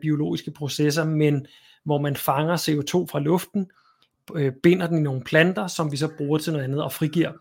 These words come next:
den nøjagtige samme mængde C O to igen. Nej,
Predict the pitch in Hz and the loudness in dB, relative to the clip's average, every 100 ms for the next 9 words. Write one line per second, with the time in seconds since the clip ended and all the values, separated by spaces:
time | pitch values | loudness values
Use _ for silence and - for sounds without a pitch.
0 | - 156 151 151 156 156 170 147 131 151 | -2 0 2 2 0 0 -4 -2 -4 -4
1 | 143 139 143 139 131 151 156 135 127 123 | -6 -6 -6 -6 -6 -6 -8 -8 -10 -12
2 | _ - _ _ - | _ -20 _ _ -10